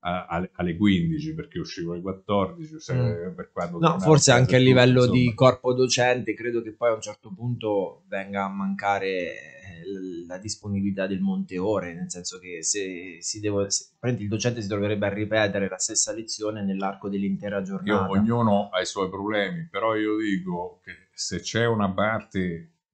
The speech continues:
Speaker 1: in questo caso il trasporto pubblico, che fa sempre tutto,
Speaker 2: Mm.
Speaker 1: e, e nessun altro attore ci mette un pezzettino di suo, è difficile risolvere un problema, eh, che è,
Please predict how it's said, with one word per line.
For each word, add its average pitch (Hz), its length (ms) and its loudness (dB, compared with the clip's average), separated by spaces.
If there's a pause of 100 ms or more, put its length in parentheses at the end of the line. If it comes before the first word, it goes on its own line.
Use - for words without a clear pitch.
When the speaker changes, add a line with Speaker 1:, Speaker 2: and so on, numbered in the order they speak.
(300)
Speaker 1:
in 87 80 -6
questo 87 280 -4
caso 98 260 0
il 85 60 -2
trasporto 90 580 -4
pubblico, 92 460 -2
che 82 100 -4
fa - 160 -8
sempre 92 480 -2
tutto, - 560 -8
Speaker 2:
Mm. 107 160 2 (680)
Speaker 1:
e, 98 340 -12 (100)
e 95 120 -6
nessun 98 440 2
altro 107 300 2
attore 107 400 0
ci 92 160 -4
mette 95 300 0
un 87 120 0
pezzettino 92 680 -4
di 92 60 -4
suo, 82 680 -6
è 82 60 -16
difficile 92 600 -4
risolvere 85 560 -4
un 85 100 -4
problema, 90 720 0 (600)
eh, 90 320 -12
che 104 420 4
è, 87 220 -10